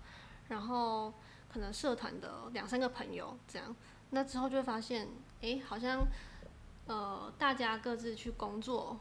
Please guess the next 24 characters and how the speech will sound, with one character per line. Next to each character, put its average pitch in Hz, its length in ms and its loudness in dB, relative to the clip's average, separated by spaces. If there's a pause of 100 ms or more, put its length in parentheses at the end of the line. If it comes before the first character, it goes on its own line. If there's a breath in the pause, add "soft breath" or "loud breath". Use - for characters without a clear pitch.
或 240 120 2
者 196 80 -2
是 214 180 -2
各 220 160 -4
自 208 220 -4
去 196 560 -6 (160)
别 220 100 2
的 214 60 0
地 240 80 0
方 220 180 0
求 - 220 -4
学 196 160 -6
之 208 140 -6
后， 208 120 -4
就 208 80 -4
会 214 60 -4
发 214 180 -4
现 214 260 -4 (760 loud breath)
自 285 100 -2
己 226 80 0
身 208 180 -2
边 202 140 -2
好 214 100 -6
像 214 320 -2